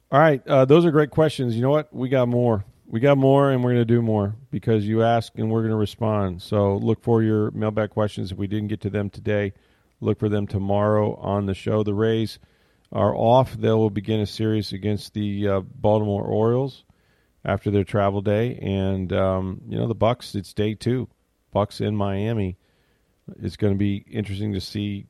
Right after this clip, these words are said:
you know, what the storylines are out there and who fights back, and also, you know, essentially the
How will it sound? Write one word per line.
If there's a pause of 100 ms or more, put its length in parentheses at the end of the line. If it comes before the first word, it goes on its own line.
(120)
you
know, (460)
what
the
storylines
are
out
there
and
who
fights
back,
and (580)
also,
you
know,
essentially
the